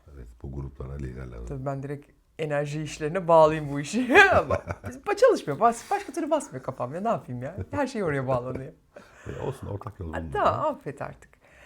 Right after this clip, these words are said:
Speaker 2: Güç, iktidar başlamıştır artık. Kendini gerçekleştirmeye başlamak
Speaker 1: Hı hı.
Speaker 2: ister insanlar. Ee, illa ki o grupları yöneten birisinin olması lazım zaten.
Speaker 1: Olmalı da. Yani.
Speaker 2: Olmalı. Neden?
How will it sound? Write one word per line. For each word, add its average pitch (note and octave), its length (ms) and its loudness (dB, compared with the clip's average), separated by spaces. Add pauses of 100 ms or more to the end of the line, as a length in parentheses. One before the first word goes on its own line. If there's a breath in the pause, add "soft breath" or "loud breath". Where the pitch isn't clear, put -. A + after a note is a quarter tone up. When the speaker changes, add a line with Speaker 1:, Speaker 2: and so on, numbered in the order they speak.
(200 loud breath)
Speaker 2:
Güç, D4 260 -4
iktidar C4+ 420 4
başlamıştır A#3+ 520 0
artık. B2+ 340 -4
Kendini F3+ 640 -6
gerçekleştirmeye E3 960 -8
başlamak C3+ 380 -8
Speaker 1:
Hı D#2+ 40 -10
hı. E2+ 40 -12
Speaker 2:
ister - 320 -12 (220)
insanlar. C#3 500 -10 (640 loud breath)
Ee, - 400 -6
illa G#3+ 400 -2
ki - 80 -8
o E3 180 -6
grupları F#3 440 -4
yöneten E3 560 -4
birisinin D3 360 -6
olması B2+ 400 -8
lazım C3 300 -10
zaten. - 360 -14 (460 loud breath)
Speaker 1:
Olmalı E2 420 -8
da. C2 40 -14 (500 loud breath)
Yani. C#2 120 -18
Speaker 2:
Olmalı. D#3+ 540 2
Neden? G#3+ 440 -2